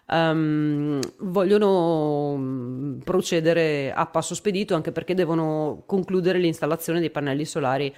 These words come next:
a Irosa, che era iniziata un po' di tempo fa e, insomma, è da finire. Quindi martedì dalle quattordici alle ventuno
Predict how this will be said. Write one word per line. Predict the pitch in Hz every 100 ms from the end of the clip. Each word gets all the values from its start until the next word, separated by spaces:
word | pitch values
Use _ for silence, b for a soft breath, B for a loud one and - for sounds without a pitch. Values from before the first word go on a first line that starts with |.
| B B
a | - 135
Irosa, | 196 190 151 131
che | 139
era | 143
iniziata | 151 160 151 135
un | 143
po' | 151
di | 143
tempo | 160 165 -
fa | 117 120 -
e, | 139 117 117
insomma, | 131 - 120 120
è | 156
da | 143
finire. | 143 131 123 123 B B B B
Quindi | 233 208 170
martedì | 185 196 220 214 - - -
dalle | 151 160 170
quattordici | 196 196 254 240 180 175
alle | 185 190
ventuno | 185 180 175 151 156 240 349